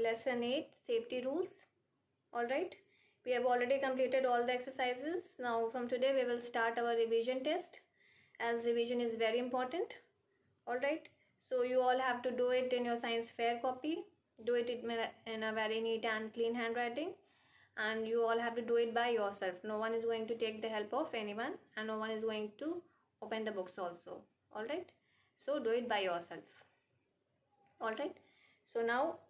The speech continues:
be ready with your copy and pencil. Now let's start our today's work. So students, let's start our today's work. You all have to write this in your science fair copy.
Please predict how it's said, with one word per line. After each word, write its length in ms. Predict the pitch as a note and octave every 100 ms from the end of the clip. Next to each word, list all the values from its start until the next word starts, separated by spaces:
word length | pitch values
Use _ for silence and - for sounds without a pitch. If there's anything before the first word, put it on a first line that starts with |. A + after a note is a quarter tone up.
| _ _ _ A3
be 140 | A#3
ready 260 | A#3 A3+ A3+
with 220 | A3+ G#3+
your 340 | A#3 G#3+ G#3 G3+
copy 320 | G#3+ G#3 A3
and 200 | G#3 G#3
pencil. 400 | G#3+ G#3+ D#4+ B4 - - _ _ - -
Now 240 | A3 G#3
let's 300 | G#3 G#3 G#3
start 320 | - G#3+ G#3
our 200 | G#3 C4+ F4+ -
today's 400 | A3 F#3 F#3 -
work. 300 | F3 F#3+ - - _ _ _ _ _ _ _ _ - _ _ _ _ _ _ _ _ _ _ _ _ _ _ _ _ - - - - - - - - -
So 340 | - A#3+ A#3+
students, 760 | B3 - B3+ B3+ D#4 D#4+ - - - -
let's 260 | G3+ G3+
start 340 | - A3+ A3+ A3+
our 140 | A3+
today's 420 | A3+ A3+ A3+ A3+ B3+
work. 320 | C#4 C#4+ - - _ _ _ _ - - - -
You 160 | A3+
all 160 | A3 A3+
have 200 | G#3+ A3
to 120 | A#3
write 300 | A3+ G#3+ G#3+
this 340 | A3+ A3 A3 -
in 180 | G#3 G#3
your 220 | G#3 G#3
science 400 | G#3 G#3+ G#3 G#3+
fair 260 | - G#3+ G#3+
copy. 440 | A3+ A3+ C4+ F4+